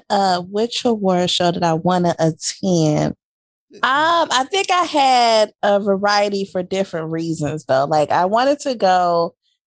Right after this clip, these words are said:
to, like, the B E T Awards because it was just Black and it was all about us. Um, I wanted to go to the Grammys and or Oscars.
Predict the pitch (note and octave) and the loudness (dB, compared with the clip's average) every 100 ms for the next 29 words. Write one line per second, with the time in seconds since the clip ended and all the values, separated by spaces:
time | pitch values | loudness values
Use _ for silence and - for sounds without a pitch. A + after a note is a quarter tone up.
0 | _ - G#3 F#3+ E3+ E3 D3+ - D#3+ E3+ | _ -4 -2 0 0 0 -2 -6 -2 0
1 | F3 F#3+ F#3 F#3 - F#3 E3+ E3 D#3+ D3+ | 0 -2 -4 -6 -2 0 2 2 2 0
2 | D#3+ F3 E3 D#3+ D3+ - D3 - D3+ C#3+ | 0 0 0 -2 -2 -2 -4 -2 0 0
3 | F2+ F2 - - - D#3+ D#3 D3 D3+ D3 | 0 -2 -8 -14 -4 -2 0 2 0 -2
4 | _ D#3 E3 D3+ D#3 D3 C#3+ C#3 C3+ C3+ | _ 0 0 2 2 0 0 0 0 0
5 | D3 C3+ C3 E3+ - _ _ _ _ _ | 2 2 0 -4 -14 _ _ _ _ _
6 | _ _ - F#3 F#3 F3 E3+ E3 D#3+ E3 | _ _ -6 -2 0 -2 -2 -2 -2 -4
7 | F#3+ _ _ _ _ _ - F#3+ G#3 B3 | -8 _ _ _ _ _ -4 -2 0 0
8 | C4+ C4 A#3+ A3+ G#3+ G3 F3+ F#3+ F#3 G3+ | 0 0 0 0 0 -2 -2 -4 -2 0
9 | A3 G#3+ F#3 E3 D#3 D#3+ - _ _ G#3 | 2 2 2 2 0 -2 -8 _ _ 0
10 | D4 G#4 G4+ - F#4 F4+ - G3 G3 | 2 2 2 2 -2 -2 -2 0 0